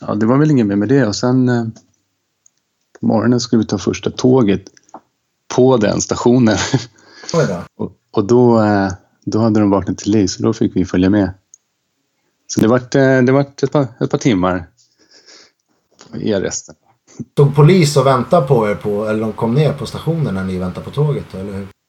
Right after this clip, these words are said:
Speaker 1: Ja, precis, för de hade fått för sig att det var typ så här, det var då vi var där, att vi hade gjort allt det där då, liksom.
Speaker 2: Ja, det var kanske inte supersmidigt att gå och ta första tuben från samma station, men
Speaker 1: Men
Speaker 2: det
Speaker 1: vi var väl kanske inte så smarta heller på den tiden.
Speaker 2: <laughs> Nej.
Speaker 1: <laughs>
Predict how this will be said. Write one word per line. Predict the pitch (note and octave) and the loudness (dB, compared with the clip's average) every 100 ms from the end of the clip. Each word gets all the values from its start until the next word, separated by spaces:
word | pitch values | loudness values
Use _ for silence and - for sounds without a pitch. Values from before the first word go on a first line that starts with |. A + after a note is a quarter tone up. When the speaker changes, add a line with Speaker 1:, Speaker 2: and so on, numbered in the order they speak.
| _ _ _ - | _ _ _ -2
Speaker 1:
Ja, | B2+ C3+ C3+ | 0 2 0
precis, | B2 B2+ A2+ | -2 -2 -2
för | A2+ | -2
de | C3 | 0
hade | C#3 C3 | -2 -4
fått | C3+ | -6
för | A2+ G#2+ | -6 -6
sig | G#2 | -6
att | F#2+ | -8
det | G2+ | -6
var | F#2+ | -4
typ | G2+ - | -6 -6
så | F2+ | -8
här, | |
det | E2+ | -6
var | F#2 | -4
då | F#2 A#2 | 0 0
vi | F#2+ F2 | 0 -2
var | E2 | -4
där, | G#2 F#2+ | -2 -2
att | F2 F2 | -2 -4
vi | |
hade | F2 F#2 | -2 0
gjort | A#2+ - | -2 -4
allt | E2 - | -8 -4
det | F2+ | -4
där | G2 D#2+ | -2 0
då, | A2 G#2 | 0 0
liksom. | - - - - _ _ _ - - | -4 -10 -16 -16 _ _ _ -20 -8
Speaker 2:
Ja, | A#2+ | -4
det | A2+ | -2
var | G#2+ | -2
kanske | - - | -4 -4
inte | A2+ B2 | -4 -6
supersmidigt | - F3 D3 A#2 - F3+ E3 A#2 | -2 0 0 -4 -4 -2 -2 -4
att | G#2 | -4
gå | G#2 | -4
och | |
ta | A2+ F#2+ | -4 -6
första | A2 - G#2+ | -6 -8 -2
tuben | C#3 A#2+ G#2+ | -2 0 -4
från | A#2 G2 | -6 -4
samma | G#2+ G#2 | -2 -2
station, | - - C#3 G2 | -2 0 0 0
men | G#2 | 0
Speaker 1:
Men | |
Speaker 2:
det | B2+ B2 | 2 2
Speaker 1:
vi | A#2+ | 2
var | A#2 A#2 | 2 2
väl | A2+ | 0
kanske | G#2 A#2+ | -2 -2
inte | G2+ | -4
så | - A2+ | -4 -4
smarta | - G#2+ F#2+ | 0 0 0
heller | G2+ A2 G#2 | -2 -2 -4
på | - | -4
den | F#2+ F2+ | -6 0
tiden. | D3 D3 - - - | 0 0 -10 -4 -2
Speaker 2:
<laughs> | - - - | -2 -6 -12
Nej. | G#2+ A2 A#2 C3+ | -8 -4 -4 -4
Speaker 1:
<laughs> | - C#3+ - C#3+ | -2 -2 0 -2